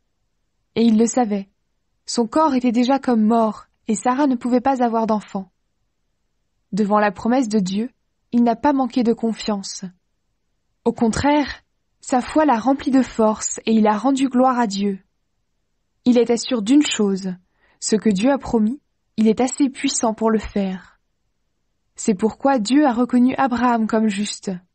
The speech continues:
Quand les livres saints disent, « Dieu l'a reconnu comme juste »,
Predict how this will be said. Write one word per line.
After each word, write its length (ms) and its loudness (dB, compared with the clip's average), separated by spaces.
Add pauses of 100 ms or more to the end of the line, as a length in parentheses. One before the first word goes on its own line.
(640)
Quand 120 -2
les 140 2
livres 280 2
saints 300 0
disent, « 460 -4 (460)
Dieu 220 2
l'a 160 2
reconnu 400 2
comme 220 0
juste », 420 -2